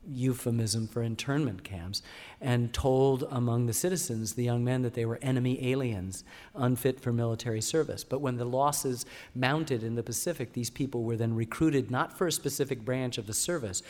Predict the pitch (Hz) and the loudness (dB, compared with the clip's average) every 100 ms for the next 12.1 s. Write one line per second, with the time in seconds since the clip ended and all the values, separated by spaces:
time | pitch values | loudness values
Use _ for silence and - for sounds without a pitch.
0 | - - 131 123 120 117 127 131 120 117 | -10 2 4 4 2 0 0 -2 0 -2
1 | - 131 127 117 120 117 135 131 - 113 | -2 0 0 0 -4 0 0 0 -2 -6
2 | 110 117 - 123 110 113 113 - - - | -2 -4 -2 -2 0 -2 -6 -12 -10 -8
3 | 127 113 104 120 120 - 135 123 117 101 | -6 -6 0 0 0 -2 0 2 0 -2
4 | 117 107 143 123 123 120 120 117 117 113 | -2 0 2 2 4 2 0 0 -2 -4
5 | 113 113 107 - - - 147 127 127 104 | -2 -2 -4 -8 -16 -2 2 4 4 2
6 | 120 123 - 127 113 - 131 120 117 117 | 0 -2 -2 -4 -4 2 4 4 2 0
7 | - 113 113 110 147 117 117 - 175 - | -2 -2 0 -2 -4 -2 -4 -4 -6 -2
8 | 120 - - - 123 117 123 135 127 123 | -4 -6 -16 -4 0 2 2 4 2 2
9 | - 135 120 113 113 - 120 113 110 - | -2 -2 0 -2 -2 -4 -4 -4 -4 -6
10 | 113 104 98 - 120 117 - 151 151 131 | -6 -6 -10 -8 -6 -4 -4 -2 0 0
11 | - 139 - - 117 - - 160 151 98 | -2 -2 -4 -6 -4 -2 -2 -2 -2 -6